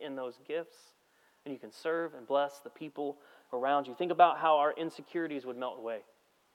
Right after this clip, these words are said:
Where you can just, you can show up and be yourself. "How's your day?" "Well,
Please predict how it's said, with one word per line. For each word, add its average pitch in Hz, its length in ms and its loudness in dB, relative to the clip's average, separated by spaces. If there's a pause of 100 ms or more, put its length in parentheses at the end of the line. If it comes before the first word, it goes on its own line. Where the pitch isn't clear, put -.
(1500)
Where 143 100 -8
you 147 60 -8
can 143 80 -10
just, - 360 -14
you 143 120 -12
can 127 100 -10
show 147 240 -4
up 156 200 -2
and 139 60 -12
be 143 100 -6
yourself. 151 380 -4 (2250)
"How's 156 180 -2
your 156 80 -12
day?" 147 260 0 (1300)
"Well, 151 280 -8